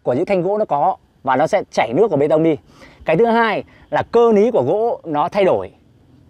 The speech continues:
Mỗi thanh nó có độ dày mỏng khác nhau, nhưng cốt pha phủ phim là đã phẳng tít, phẳng đều nhau rồi, có nghĩa là một phân tám là một phân tám, một phân hai là một phân hai, một phân rưỡi là một phân rưỡi rồi.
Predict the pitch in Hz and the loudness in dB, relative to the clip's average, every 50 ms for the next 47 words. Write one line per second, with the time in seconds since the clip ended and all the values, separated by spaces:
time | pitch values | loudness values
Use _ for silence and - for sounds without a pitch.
0 | _ _ 156 180 247 - 220 - 226 196 196 196 180 208 208 - - 147 147 135 | _ _ 0 0 0 0 0 -2 -2 0 0 2 2 2 2 2 2 2 2 2
1 | 131 123 104 104 151 170 170 165 151 147 156 185 202 196 175 - - 220 226 - | 0 -2 -4 -6 -8 -6 -6 -4 -4 -2 0 0 0 0 -2 -4 -4 -6 -4 -2
2 | 202 151 147 127 127 170 180 165 143 - - - - - _ _ _ _ _ _ | -4 -4 -4 0 2 2 2 2 0 -8 -18 -20 -20 -20 _ _ _ _ _ _
3 | 135 139 143 143 143 143 135 127 117 - - - - - - - - - 185 196 | 0 0 2 2 2 0 -2 -2 -4 -8 -14 -20 -20 -20 -20 -20 -6 -2 0 0
4 | - - 226 254 277 262 - - - - - - _ - - 180 135 113 117 - | 2 2 0 0 0 -2 -4 -8 -16 -20 -20 -20 _ -6 -4 -4 -4 -4 -8 -4
5 | - 262 285 240 - - - - - - - - 147 - 160 127 156 165 175 180 | 0 0 0 0 -4 -12 -20 -20 -20 -20 -20 -18 -6 -4 -2 0 2 2 4 4
6 | 170 170 196 196 190 175 170 143 120 107 - 151 190 214 220 190 156 139 - 160 | 2 2 0 0 0 0 0 -2 -2 -2 -4 -6 -6 -4 -6 -4 -4 -2 -2 -2
7 | - - 190 175 - 135 165 208 196 147 156 160 151 139 131 127 147 190 175 - | -2 -2 -2 -2 -2 -2 -2 -2 -2 -4 -4 -4 -2 -2 -2 0 2 0 0 0
8 | 180 165 165 160 185 180 - 143 127 117 135 127 143 160 156 151 135 143 151 147 | -2 -4 -4 -2 -2 -2 -2 -2 -4 -4 -4 -4 -4 -2 -2 -2 -2 -2 -2 0
9 | 185 539 254 220 151 123 147 143 143 175 180 190 175 135 110 | 2 2 2 0 0 -2 -2 -2 -2 -2 -2 0 -2 -2 -4